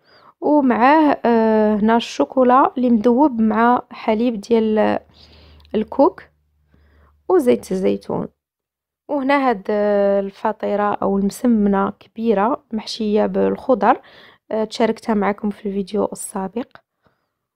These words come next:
والبريوش او، آه، القريشلات ها هما، يعني مزيان نوجدوهم الصباح بكري ونخليو ليهم نهار كامل باش يبردوا، ولا نحضروهم يعني ليله قبل باش كيجيو زوينين، باش كيبقاو رطبين.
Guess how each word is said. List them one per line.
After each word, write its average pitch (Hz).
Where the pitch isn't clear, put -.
والبريوش 214
او، 214
آه، 196
القريشلات 214
ها 196
هما، 196
يعني 220
مزيان 220
نوجدوهم 208
الصباح -
بكري 240
ونخليو 214
ليهم 202
نهار 196
كامل 214
باش 202
يبردوا، 208
ولا 269
نحضروهم 233
يعني 220
ليله 233
قبل 233
باش 220
كيجيو 208
زوينين، 196
باش 214
كيبقاو -
رطبين. 196